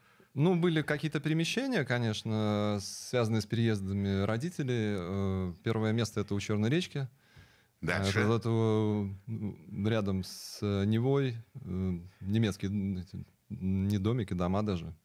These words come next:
Speaker 2: Домики,
Speaker 1: Замечательные,
Speaker 2: домики,
Speaker 1: да.
Speaker 2: там трехэтажные,
Speaker 1: Желтенькие, да.
Speaker 2: да.
Speaker 1: Вот, но потом дальше было перемещение в сторону севера, окраины города. Там я и вырос.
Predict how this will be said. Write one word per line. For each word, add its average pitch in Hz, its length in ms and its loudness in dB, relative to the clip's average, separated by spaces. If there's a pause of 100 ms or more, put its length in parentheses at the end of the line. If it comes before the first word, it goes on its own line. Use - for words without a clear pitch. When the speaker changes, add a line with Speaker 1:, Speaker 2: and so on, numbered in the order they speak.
(120)
Speaker 2:
Домики, 127 340 0
Speaker 1:
Замечательные, 101 460 2
Speaker 2:
домики, 95 140 0
Speaker 1:
да. 95 80 2
Speaker 2:
там 92 140 0
трехэтажные, 117 540 0
Speaker 1:
Желтенькие, 104 400 -2
да. 101 140 0 (260)
Speaker 2:
да. 101 100 -10 (400)
Speaker 1:
Вот, 127 220 0
но 151 120 0
потом 202 720 -2 (220)
дальше 127 560 0
было 143 280 2
перемещение 127 1300 2 (120)
в - 60 -18
сторону 117 400 0
севера, 123 720 0 (160)
окраины 98 760 0
города. 156 480 0 (680)
Там 98 160 0
я 98 160 2
и 98 40 2
вырос. 143 300 -2